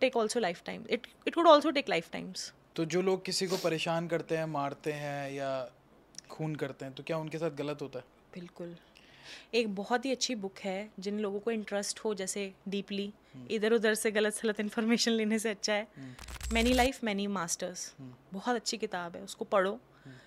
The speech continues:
Speaker 1: आपको खुद समझ आ जाएगा, आपका खुद एक ऑथेंटिक सोर्स से आपको
Speaker 2: हम्म।
Speaker 1: पता चलेगा कि हाँ।
Speaker 2: यहाँ पे ना काफ़ी सारे ऐसे लोगों ने एक्सपीरियंस किया है ब्लैक मैजिक को, कि कोई किसी को करवा देता है,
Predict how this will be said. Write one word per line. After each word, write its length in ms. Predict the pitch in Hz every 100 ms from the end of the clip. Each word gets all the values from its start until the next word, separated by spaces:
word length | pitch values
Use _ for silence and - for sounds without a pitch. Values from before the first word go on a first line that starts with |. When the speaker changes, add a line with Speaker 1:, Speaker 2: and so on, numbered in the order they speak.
| - - _ _ - - -
Speaker 1:
आपको 220 | 226 285
खुद 220 | 277 254
समझ 340 | 247 240 226 214
आ 100 | 196
जाएगा, 280 | 185 190 240
आपका 180 | 247
खुद 380 | 294 - 302 277
एक 280 | 226 277 - - _ - -
ऑथेंटिक 500 | - 311 330 339 -
सोर्स 300 | - 277 269
से 160 | - 269
आपको 420 | 220 - 208 214
Speaker 2:
हम्म। 580 | 170 _ _ _ 143 -
Speaker 1:
पता 120 | 190
चलेगा 380 | 190 185 185 214
कि 200 | - 226
हाँ। 340 | 185 165 180
Speaker 2:
यहाँ 40 | -
पे 80 | 240
ना 140 | 277
काफ़ी 340 | 262 208 214
सारे 240 | 220 226 226
ऐसे 580 | 202 208 214 214 175 - 170
लोगों 340 | 175 180 190
ने 100 | 208
एक्सपीरियंस 460 | 190 - 175 190 185
किया 180 | 190 196
है 120 | 185
ब्लैक 220 | 165 160
मैजिक 280 | 165 139 135
को, 120 | -
कि 100 | 151
कोई 180 | 156 175
किसी 200 | 165 -
को 120 | 185
करवा 320 | 180 160 147 151
देता 260 | 156 156
है, 300 | 156 147 143